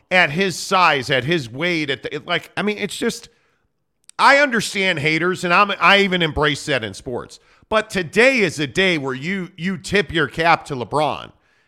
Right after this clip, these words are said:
and understand that the, the conversation, if you were, if you haven't seen the highlights yet, at halftime, LeBron and his kids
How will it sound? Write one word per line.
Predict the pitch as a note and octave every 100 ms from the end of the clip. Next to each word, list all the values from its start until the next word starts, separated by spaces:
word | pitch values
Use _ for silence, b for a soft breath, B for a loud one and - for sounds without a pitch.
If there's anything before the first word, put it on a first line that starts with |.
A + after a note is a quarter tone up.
| _
and | F#3+ G#3
understand | G#3+ F3 D3+ - F#3+ F#3 E3
that | D3 C3 - _ _ _ _ _ _ _ _
the, | C#3+ G#3+ G#3+
the | G3
conversation, | - A3 D4+ C4+ A3+ - E3+ E3 G3+
if | F#3+ D3
you | F#3+
were, | F#3+ G3
if | E3+
you | D#3+
haven't | G3 F#3
seen | - F3 D#3
the |
highlights | B2+ D3+ C#3 A#2 -
yet, | G#2 E2+ _ _ _ _ -
at | F3+
halftime, | D#3 G3+ B3+ B3+ - A3 G3+
LeBron | F#3 E3 F3+ F#3 G#3
and | F#3+
his | D#3 E3+ -
kids | - F#3+ C3+ E2+ A2+ -